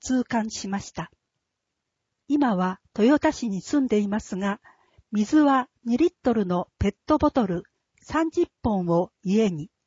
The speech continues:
六本を車に置いています。また、レトルト食品などの食料品はもちろん、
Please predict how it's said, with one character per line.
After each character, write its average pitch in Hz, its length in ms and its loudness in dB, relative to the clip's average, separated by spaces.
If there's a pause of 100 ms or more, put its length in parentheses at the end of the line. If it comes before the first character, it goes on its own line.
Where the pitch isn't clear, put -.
(540)
六 269 180 4 (100)
本 208 280 0
を 170 240 -2 (120)
車 269 420 2
に 247 120 0
置 214 160 2
い 196 60 -4
て 190 160 -4
い 190 80 -2
ま 180 160 -4
す。 - 180 -20 (1080)
ま 190 160 -2
た、 202 280 -2 (520)
レ 208 120 0
ト 330 160 4
ル 339 120 2
ト 349 140 2
食 349 280 0
品 226 240 -4
な 214 140 0
ど 185 120 -2
の 180 300 -4
食 - 360 -2
料 294 220 6
品 277 280 0
は 240 140 2
も 202 120 -2
ち 269 180 -2
ろ 175 140 -2
ん、 170 80 -14